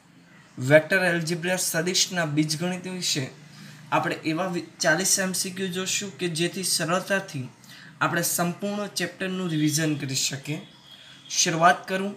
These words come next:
એમ સી ક્યુ નંબર એક. જો એ બાર પ્લસ બી બાર પ્લસ સી બાર બરાબર ઝીરો બાર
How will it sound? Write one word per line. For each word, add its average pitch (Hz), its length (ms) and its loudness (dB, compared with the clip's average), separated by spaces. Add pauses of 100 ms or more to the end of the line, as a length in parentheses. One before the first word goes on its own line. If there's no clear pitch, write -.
(880)
એમ 175 120 4
સી 170 160 2
ક્યુ 170 100 0
નંબર 165 280 2 (120)
એક. 165 220 4 (1900)
જો 180 300 2 (100)
એ 165 120 -2
બાર 180 180 0
પ્લસ 180 380 -4
બી 156 160 4
બાર 180 240 6
પ્લસ 175 160 -6
સી - 240 -2
બાર 180 180 0
બરાબર 165 440 4
ઝીરો 151 360 4
બાર 117 240 2